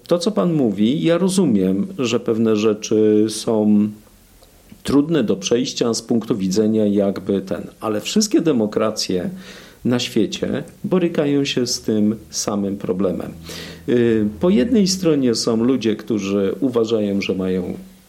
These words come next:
sto procentową rację i oni realizują, y, elektoratu swój program i swoje jakby punkt widzenia, a po drugiej są ludzie, którzy nie zgadzają się z niektórymi rzeczami.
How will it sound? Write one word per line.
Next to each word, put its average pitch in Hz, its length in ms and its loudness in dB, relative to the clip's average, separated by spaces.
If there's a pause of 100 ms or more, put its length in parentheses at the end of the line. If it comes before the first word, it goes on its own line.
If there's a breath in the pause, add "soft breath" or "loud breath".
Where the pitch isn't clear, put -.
(280)
sto - 200 -4
procentową 160 640 0
rację 170 420 2 (600)
i 196 140 4
oni 127 320 4
realizują, 104 1000 4 (320)
y, 98 40 -6 (180)
elektoratu 107 960 0 (380)
swój 123 380 0
program 92 680 -2
i 123 100 -2
swoje 90 500 -2 (480 loud breath)
jakby 101 560 -2
punkt 120 300 -2
widzenia, 190 460 0
a 240 80 0
po 226 120 0
drugiej 190 340 2
są 131 380 0
ludzie, 175 340 0
którzy 143 320 0
nie 147 220 4
zgadzają 117 520 0
się 110 160 -2
z 104 80 -2
niektórymi 107 800 2 (280 loud breath)
rzeczami. 110 460 -4